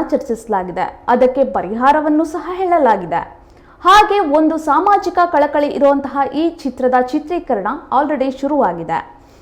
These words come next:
ಪ್ರಿಯಾ ಪೊಲೀಸ್ ಪಾತ್ರವನ್ನ ಮಾಡಿರೋ ಚಿತ್ರದಲ್ಲಿ ನೈಜ ಘಟನೆಯ ಆಧಾರವೇ ಇದೆ. ಮಂಡ್ಯದ ಸುತ್ತಮುತ್ತಲೂ ನಡೆದ ಭ್ರೂಣ ಹತ್ಯೆಗಳ ವಿಷಯವನ್ನ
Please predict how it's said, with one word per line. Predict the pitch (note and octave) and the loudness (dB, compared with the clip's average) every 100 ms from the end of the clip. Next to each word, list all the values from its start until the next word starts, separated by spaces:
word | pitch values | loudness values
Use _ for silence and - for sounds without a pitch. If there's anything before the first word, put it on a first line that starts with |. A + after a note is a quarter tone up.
| - - | -20 -6
ಪ್ರಿಯಾ | F4+ F#4+ F#4+ F#4+ | 2 4 4 4
ಪೊಲೀಸ್ | D4+ F4 G4+ - | 2 2 2 0
ಪಾತ್ರವನ್ನ | E4+ E4 D#4+ D#4 D4 D4+ | 0 0 0 0 2 4
ಮಾಡಿರೋ | C#4 C4+ C4+ C4+ | 4 2 4 2
ಚಿತ್ರದಲ್ಲಿ | C#4 C4+ C4+ D#4 C#4+ C#4+ - - | 2 -4 0 0 0 -4 -10 -6
ನೈಜ | B3 D4 F#4+ F#4 F4 | 0 4 4 2 0
ಘಟನೆಯ | D#4 D#4 D4+ D4+ | 0 0 0 0
ಆಧಾರವೇ | C#4+ A3+ D4+ F4+ D4 C#4 A3+ A3+ | 0 4 4 2 -2 -2 0 -2
ಇದೆ. | A3 F3 E3 - - - | -2 -4 -8 -12 -18 -6
ಮಂಡ್ಯದ | A3 G#3+ D4+ D#4+ D#4 | -4 0 0 0 -2
ಸುತ್ತಮುತ್ತಲೂ | D#4 - E4+ D#4 D#4+ E4 D4+ D#4 - - | -4 -2 0 0 0 0 0 0 -6 -6
ನಡೆದ | D#4+ E4+ E4+ E4 | 0 0 2 0
ಭ್ರೂಣ | A#3 C#4 F4+ G4+ | 0 0 2 2
ಹತ್ಯೆಗಳ | F#4+ D4+ - F4 D4+ D4+ | 0 -2 -2 -2 2 2
ವಿಷಯವನ್ನ | B3 B3+ F#4 E4 C4+ | 0 -4 -4 -2 -2